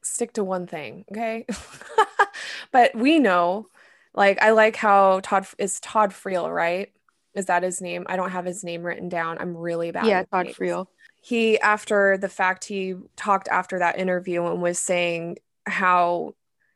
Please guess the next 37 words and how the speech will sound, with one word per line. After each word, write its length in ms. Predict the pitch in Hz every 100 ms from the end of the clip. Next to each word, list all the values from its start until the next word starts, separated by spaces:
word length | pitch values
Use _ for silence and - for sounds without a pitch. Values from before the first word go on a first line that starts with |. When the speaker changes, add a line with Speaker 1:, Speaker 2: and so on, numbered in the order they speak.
| _ _ _ _ _ -
Speaker 1:
you 80 | 196
know, 100 | 185
we 180 | 185 196
have 280 | 190 180
a 60 | 185
creator. 800 | - 202 180 175 180 185 208 220 _
We 140 | 196 202
know 220 | 185 190
who 200 | 202 214
our 160 | 196 190
creator 500 | - 190 180 180 180
is. 540 | 175 175 196 - - - _ _ _ _
We 160 | 208
know 260 | 196 190 196
who 160 | 196 196
Jesus 480 | 190 190 185 180
is. 280 | 185 180 180
We 120 | 180 180
know 500 | 180 185 190 185 - _
that 300 | 185 180 -
he 180 | 196 190
died 200 | 180 180
on 100 | 180
the 60 |
cross 320 | 180 180 175 -
for 120 | 180
our 100 | 170
sins, 400 | - 180 170 180
rose 200 | 226 214
again 280 | 208 190 185
on 100 | 185
the 80 | 180
third 300 | 180 185 180
day. 280 | 180 165 165
And 100 | 175
he 100 | 180
was 240 | 175 -